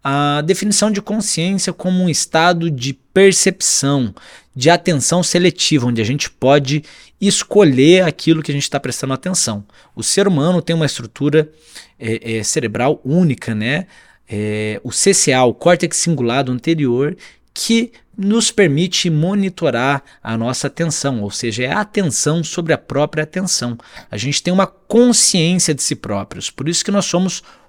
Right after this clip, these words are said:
Homo sapiens sapiens, né? A gente tem essa noção de estar presentes. Os animais também estão presentes, obvi-, obviamente, mas a gente tem essa noção, essa percepção.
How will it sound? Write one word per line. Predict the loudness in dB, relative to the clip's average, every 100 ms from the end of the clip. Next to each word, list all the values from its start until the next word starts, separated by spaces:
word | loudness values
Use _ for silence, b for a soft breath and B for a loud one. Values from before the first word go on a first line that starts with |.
| _
Homo | 4 6 6
sapiens | 4 4 2 2 -2
sapiens, | -2 -2 -2 -6
né? | -6
A | -6
gente | -6 -8
tem | -4 -6 -6 B B -2
essa | 2 2
noção | 4 4 4 4 4 4 4
de | 0
estar | 0 2 2
presentes. | 0 -2 0 0 -2 -4 B B B
Os | 2 4
animais | 4 4 2
também | 2 4 4 4
estão | 2 0
presentes, | 0 0 -4 -2
obvi-, | -2 -2 -2 -8 -4
obviamente, | -2 0 0 0 -2 -6
mas | -6
a | -6
gente | -6 -8 -6
tem | -6 -6 B B
essa | -2 -2 -2
noção, | -2 0 4 6 6 6 2 2 2 0 B B B
essa | -8 -8 -8 _
percepção. | 4 4 6 2 0 -2 -2 -2 -6